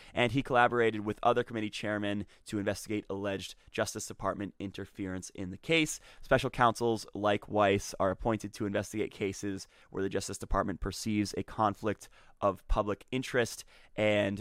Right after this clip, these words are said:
they operate independently with a budget and is expected to provide a report at the investigation's end. And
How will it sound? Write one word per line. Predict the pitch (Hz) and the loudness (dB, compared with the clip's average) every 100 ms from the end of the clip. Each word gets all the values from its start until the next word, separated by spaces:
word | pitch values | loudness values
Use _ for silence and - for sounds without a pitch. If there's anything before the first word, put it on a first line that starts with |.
| - | -4
they | 101 98 98 | -2 2 2
operate | 104 - 104 | 2 0 -2
independently | 107 104 117 107 98 104 101 98 - | -2 -4 -2 -2 -2 0 0 0 -2
with | 101 - | -4 -4
a | - | -6
budget | - 120 117 117 - | 2 4 4 0 -4
and | 95 | -8
is | 95 | -8
expected | 113 - 92 - 98 | -12 -8 -8 -6 -10
to | - - 101 92 - | -8 -2 -2 -4 -6
provide | - 101 101 95 | -2 2 4 4
a | 85 | 2
report | - - 107 101 | -2 0 2 2
at | 98 - | 0 -2
the | 90 | -6
investigation's | 92 98 - - 90 95 101 - | -6 -6 -8 -8 -8 -8 -12 -4
end. | 117 101 95 - - - - | -2 -2 -6 -14 -18 -20 -2
And | 120 120 117 113 | 4 4 4 2